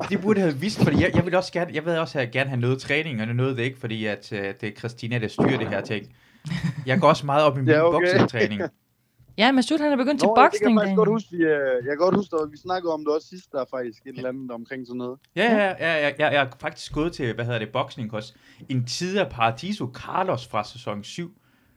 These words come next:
Speaker 1: lærer mig.
Speaker 2: Ja, Carlos Zamora.
Speaker 1: Ja, præcis.
Speaker 3: Kender du ham?
Speaker 2: Jamen, jeg var inde, øh, mig og Tyrk, og vi, øh, hvad hedder det,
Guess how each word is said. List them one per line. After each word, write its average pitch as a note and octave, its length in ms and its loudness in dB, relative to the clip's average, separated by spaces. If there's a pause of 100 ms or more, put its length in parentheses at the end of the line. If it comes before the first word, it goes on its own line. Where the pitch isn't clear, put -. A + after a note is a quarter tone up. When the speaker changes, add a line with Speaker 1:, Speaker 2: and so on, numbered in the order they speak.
(240)
Speaker 1:
lærer G#2+ 240 0
mig. G#2 220 0
Speaker 2:
Ja, D#3 220 4
Carlos D3+ 320 2
Zamora. D#3 640 4
Speaker 1:
Ja, G#3 320 4
præcis. F#3 540 -4
Speaker 3:
Kender C#4 140 4
du E4+ 80 4
ham? D4 160 6 (1120)
Speaker 2:
Jamen, F3 300 4
jeg E3 120 6
var D#3 140 4
inde, F#3 260 2
øh, D3 320 6
mig D#3 160 2
og E3 80 2
Tyrk, F#3+ 280 4
og C3+ 120 0
vi, D3 60 -2
øh, C3 320 2 (200)
hvad B2+ 160 0
hedder C3 240 -2
det, A2 140 -12